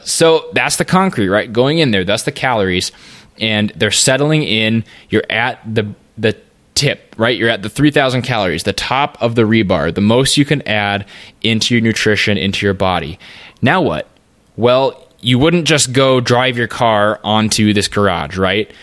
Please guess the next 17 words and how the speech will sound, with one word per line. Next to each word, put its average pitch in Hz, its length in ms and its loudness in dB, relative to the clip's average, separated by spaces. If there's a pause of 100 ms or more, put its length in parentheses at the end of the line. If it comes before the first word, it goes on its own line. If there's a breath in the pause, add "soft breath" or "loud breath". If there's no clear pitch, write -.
(220 loud breath)
You 107 100 0
wouldn't 135 160 2
go 131 160 4
drive 120 320 2
your 127 100 2
car 113 500 2
and 101 480 -2 (840)
try 123 160 2
to 123 60 2
use 123 360 4
this 127 160 0
concrete, 113 760 0 (300 loud breath)
or 110 140 2
you 110 120 2
wouldn't 123 280 2
try 117 300 0
to, 110 500 4